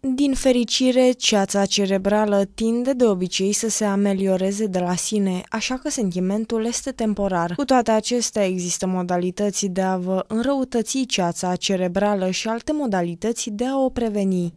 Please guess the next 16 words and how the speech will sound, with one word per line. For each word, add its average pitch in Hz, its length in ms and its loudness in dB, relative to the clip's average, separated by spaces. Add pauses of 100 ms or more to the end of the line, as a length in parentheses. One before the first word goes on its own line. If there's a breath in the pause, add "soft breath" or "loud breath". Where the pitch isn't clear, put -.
(360)
Potrivit 294 640 2
nutriționistei 226 1040 0
Ami 190 300 0
Shapiro, 196 680 -2
un 254 140 -2
obicei 269 440 -2
alimentar 220 600 0
pe 220 120 -2
care 196 320 -4
trebuie 233 340 -4
să-l 202 220 -4
eviți 180 360 -6
pentru 202 300 -4
a 185 100 0
vă 180 140 -4
menține 180 520 -4